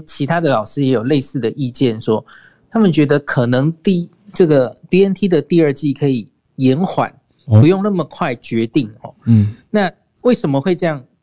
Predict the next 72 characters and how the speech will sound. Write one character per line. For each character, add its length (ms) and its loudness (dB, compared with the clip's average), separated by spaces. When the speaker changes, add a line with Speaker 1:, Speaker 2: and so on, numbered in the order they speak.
Speaker 1:
建 320 -2
议？ 240 -4
是 180 -2
因 140 0
为 280 0
前 160 2
几 120 2
天 200 2
那 100 0
个 600 0
我 60 -8
们 120 -4
的 140 0
庄 160 0
仁 100 0
祥 200 -2
发 180 -2
言 100 -2
人 120 -2
有 100 -4
跟 180 -4
我 60 0
们 180 -6
讲 300 -6
哦， 140 -8
台 180 -2
湾 180 0
B 180 2
N 140 -2
T 160 -2
打 180 -6
到 180 0
现 300 -2
在 220 -4
哦， 260 -8
也 140 0
累 200 0
积 200 -2
了 120 2
一 80 0
些 240 0
不 140 -6
良 180 -2
反 260 -6
应 200 -4
的 260 -6
青 160 -2
少 180 0
年 200 -2
的 100 -4
案 300 -4
例， 200 -2
Speaker 2:
嗯。 80 -10
Speaker 1:
心 240 4
肌 180 2
炎 160 0
的 100 -8
案 260 -4
例 200 -4
哦。 180 -6
Speaker 2:
嗯。 80 -20
Speaker 1:
那 300 0
我 100 -2
们 160 2
跟 160 0
国 160 -2
外 140 0
看 180 -4
到 140 0
的 100 -4
一 180 -10
样 180 -2